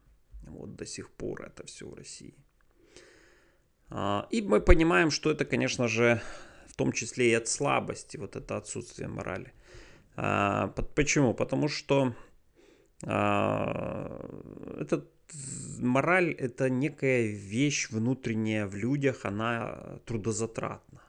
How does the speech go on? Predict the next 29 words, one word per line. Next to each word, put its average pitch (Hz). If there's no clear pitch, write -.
она 110
требует 104
энергетических 101
затрат 110
некоторых, -
м, 104
от 107
людей. 104
А 143
от 147
лю-, 165
э, 107
у 131
людей, 147
у 139
которых 143
нет 165
этого 107
излишка 107
энергетического, -
то -
есть 110
которые 113
слабы 147
по -
се-, -
сами -
по -
себе, -